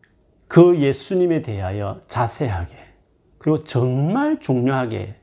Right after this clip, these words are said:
어, 증거하고 있는 이 성경을 가까이 하는 게 중요합니다.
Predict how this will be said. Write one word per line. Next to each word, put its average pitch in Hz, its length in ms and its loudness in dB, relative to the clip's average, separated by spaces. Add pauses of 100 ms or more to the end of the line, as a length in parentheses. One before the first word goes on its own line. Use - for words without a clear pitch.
(880)
어, 110 140 -4
증거하고 117 520 -2
있는 101 240 -6
이 123 100 -2
성경을 107 840 -6 (400)
가까이 185 540 2
하는 139 160 -4
게 135 80 -4
중요합니다. 80 680 -14